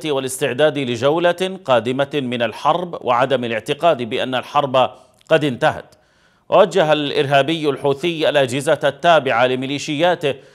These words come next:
بقمع أي احتجاجات في المرحلة الحالية تحت لافتات المطالب الحقوقية التي قال إنها تدفع الناس باتجاه الفوضى والانفلات،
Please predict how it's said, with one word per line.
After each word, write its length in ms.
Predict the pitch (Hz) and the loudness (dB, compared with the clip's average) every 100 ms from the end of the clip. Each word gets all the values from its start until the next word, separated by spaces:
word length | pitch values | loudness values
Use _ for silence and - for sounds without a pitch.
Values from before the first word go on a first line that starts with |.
| _ - | _ -6
بقمع 560 | 131 196 170 131 139 | -4 -2 -2 -2 -2
أي 200 | 170 143 | -2 -4
احتجاجات 640 | 143 147 139 131 139 151 | -6 -4 0 2 2 0
في 180 | 175 165 | -2 -6
المرحلة 480 | 143 113 107 143 139 151 | -6 -6 -2 0 0 -2
الحالية 440 | 123 139 139 175 | -2 0 0 0
تحت 280 | 160 151 156 | -2 -4 -2
لافتات 500 | 139 131 143 156 156 | -2 -2 -2 -2 -2
المطالب 500 | 143 143 170 160 147 | -4 -2 2 2 0
الحقوقية 720 | 143 135 156 147 185 123 110 - _ _ - | -6 -8 -8 -4 -2 0 -2 -6 _ _ -8
التي 200 | 139 131 | -6 -4
قال 300 | 131 - 147 | -6 2 2
إنها 380 | 156 160 143 123 | 2 0 -4 -4
تدفع 520 | 117 151 - - 131 | -2 -4 -4 -2 -2
الناس 400 | 135 127 147 151 | -2 -2 -2 0
باتجاه 560 | 151 135 143 127 139 139 | -2 -4 -8 -2 0 0
الفوضى 360 | 131 156 156 139 | 0 -2 2 2
والانفلات، 760 | 127 135 127 156 180 131 - | 2 -2 -4 2 4 4 0